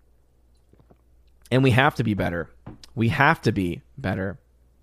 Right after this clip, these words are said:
Southeastern Kaiju, "Will this be on the test?" Yes, it will be on the test. It will be on the test, and I, I expect you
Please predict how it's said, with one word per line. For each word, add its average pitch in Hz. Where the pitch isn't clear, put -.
Southeastern 113
Kaiju, 107
"Will 104
this 165
be 165
on 156
the 147
test?" 110
Yes, 208
it 123
will 127
be 160
on 170
the 185
test. 135
It 101
will 98
be 117
on 120
the 131
test, 110
and 95
I, 92
I -
expect 104
you 107